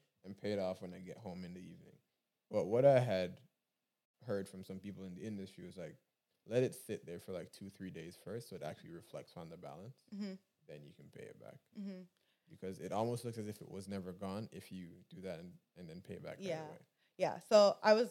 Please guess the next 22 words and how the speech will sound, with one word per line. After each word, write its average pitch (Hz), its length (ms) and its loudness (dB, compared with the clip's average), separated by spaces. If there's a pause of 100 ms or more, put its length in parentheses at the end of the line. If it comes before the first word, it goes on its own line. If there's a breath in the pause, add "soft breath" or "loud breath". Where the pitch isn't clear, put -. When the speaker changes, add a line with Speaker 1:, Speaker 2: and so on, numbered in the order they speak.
(120)
Speaker 2:
I 202 80 4
was 202 100 2
gonna 214 140 -4
say 214 100 -6
the 196 80 0
same 190 260 -4
thing. 202 320 4
You 226 180 -4
need 254 280 0
to 302 140 6 (100)
allow 208 360 8
the, 196 320 4 (720)
the, 180 640 4
Speaker 1:
The - 60 -4
payment 92 320 -2
Speaker 2:
the 226 60 -4
Speaker 1:
to - 60 -14
Speaker 2:
payment 226 320 2
Speaker 1:
post. - 60 -8
Speaker 2:
to 247 80 12
actually 202 260 6
reflect. 190 520 0